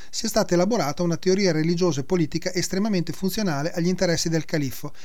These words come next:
che Al-Mamun dichiarò dottrina di Stato, il mutazilismo o tesi del Corano creato.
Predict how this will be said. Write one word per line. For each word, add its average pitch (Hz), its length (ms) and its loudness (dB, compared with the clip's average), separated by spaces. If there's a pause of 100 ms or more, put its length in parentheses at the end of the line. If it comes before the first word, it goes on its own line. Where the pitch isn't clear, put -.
(120)
che - 180 -2
Al-Mamun 175 540 2 (260)
dichiarò 190 380 2
dottrina 180 400 0
di 180 100 -2
Stato, 107 560 -4
il 156 140 -2
mutazilismo 175 840 0
o 139 140 -4
tesi 196 300 2
del 190 160 2
Corano 156 340 0
creato. 123 540 -6